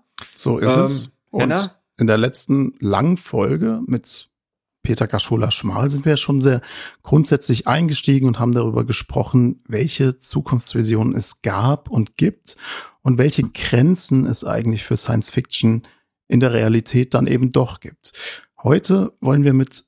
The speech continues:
Speaker 1: Doktor Markus Quechenberger mal konkret werden.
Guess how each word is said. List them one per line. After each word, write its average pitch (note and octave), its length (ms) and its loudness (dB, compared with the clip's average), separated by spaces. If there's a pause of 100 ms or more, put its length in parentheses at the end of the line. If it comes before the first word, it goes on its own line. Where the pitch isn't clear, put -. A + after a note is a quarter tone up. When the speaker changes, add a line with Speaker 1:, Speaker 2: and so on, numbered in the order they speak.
Speaker 1:
Doktor A#2 420 2
Markus G#2 480 0
Quechenberger G2+ 720 2
mal G#2+ 280 2
konkret - 640 0
werden. G2 420 -2